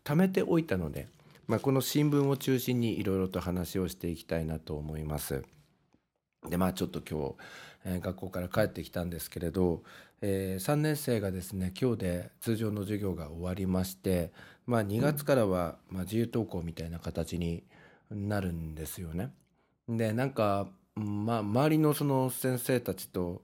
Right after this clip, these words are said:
まあ、いろいろ今日夕方話したんですけど、まだあの先生たちはその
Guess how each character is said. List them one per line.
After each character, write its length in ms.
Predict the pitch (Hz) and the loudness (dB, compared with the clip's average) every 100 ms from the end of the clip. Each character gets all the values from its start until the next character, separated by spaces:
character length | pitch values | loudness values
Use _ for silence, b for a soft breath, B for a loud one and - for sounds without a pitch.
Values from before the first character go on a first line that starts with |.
| - | -10
ま 120 | 92 | -6
あ、 40 | 92 | -2
い 60 | |
ろ 120 | 92 98 | -2 -2
い 40 | |
ろ 100 | 95 95 | -2 0
今 120 | 104 | 2
日 60 | 95 | 2
夕 120 | 95 | 2
方 200 | 98 95 | 2 0
話 400 | 95 110 110 107 | 0 0 0 -2
し 100 | - | -2
た 140 | 117 | 0
ん 100 | 107 | 0
で 80 | 82 | -2
す 100 | - | -6
け 80 | 85 | -6
ど、 320 | 85 85 80 98 B B B B B _ | -2 -2 -4 -10 B B B B B _
ま 160 | 160 170 | 2 4
だ 140 | 143 | 4
あ 40 | 104 | 2
の 140 | 98 | 0
先 240 | 92 113 104 | -2 -2 -2
生 160 | 107 | -4
た 140 | - 90 | -2 -6
ち 140 | - | -4
は 160 | 87 85 | -4 -4
そ 120 | 87 | -8
の 220 | 87 85 | -10 -10